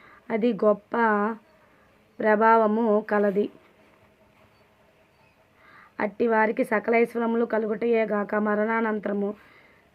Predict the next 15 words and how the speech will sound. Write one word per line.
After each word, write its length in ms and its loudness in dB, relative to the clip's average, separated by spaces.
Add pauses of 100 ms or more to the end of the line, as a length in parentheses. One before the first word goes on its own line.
(100)
శివ 480 2
సాన్నిధ్యమును 960 0 (100)
చేరుదురు. 500 -2 (460)
కానీ 300 0
కొంతమంది 680 0
అస్థిరములైన 1000 0
భోగభాగ్యములను 840 2
విడవలేక, 760 0 (640)
కార్తీక 440 0
స్నానములు 520 -2
చెయ్యక, 500 -2
అవినీతిపరులైన 1080 -4 (460)
భ్రష్టులై 640 0 (120)
సంచరించి 640 -4
కడకు 560 -2